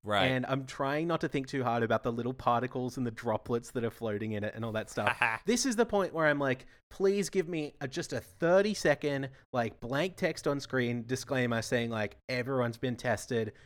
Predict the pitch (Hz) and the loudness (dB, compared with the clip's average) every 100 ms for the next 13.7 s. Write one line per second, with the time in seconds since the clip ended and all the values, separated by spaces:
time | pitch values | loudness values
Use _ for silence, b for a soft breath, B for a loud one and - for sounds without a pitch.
0 | b 123 113 110 117 101 107 110 87 - | b 0 0 0 -4 -2 -4 -4 -8 -14
1 | - _ _ _ _ _ - 107 92 151 | -20 _ _ _ _ _ 0 0 4 2
2 | 175 139 _ - 175 180 196 185 156 165 | 2 -4 _ 0 4 6 4 2 0 4
3 | 151 135 127 123 110 113 110 110 101 - | 4 4 4 2 0 -2 -2 -2 -4 -2
4 | 123 127 143 131 - _ - 151 147 135 | 0 0 -2 -4 -10 _ -4 0 2 0
5 | 123 120 120 - 117 98 104 98 92 90 | -2 -4 -4 -4 -2 -2 -4 -6 -10 -14
6 | - _ _ _ - - - - - - | -18 _ _ _ -20 -20 -20 -20 -20 -20
7 | - - - B B B B - _ 156 | -18 -18 -16 B B B B -20 _ 6
8 | 175 180 220 214 190 151 143 135 131 127 | 8 6 4 6 4 4 4 6 6 2
9 | - 113 107 - - 123 117 113 110 - | 2 2 2 0 0 4 4 2 -2 -2
10 | 139 156 170 175 - 120 120 143 147 139 | 2 4 4 2 0 -2 0 0 0 0
11 | 123 107 107 - 104 98 95 _ _ _ | 0 0 -2 -4 -4 -4 -6 _ _ _
12 | - 117 107 107 101 104 - 113 - - | -10 -6 -4 -2 -2 -2 -4 -6 -6 -10
13 | - 127 123 - 98 104 | -6 -4 -4 -4 -4 -4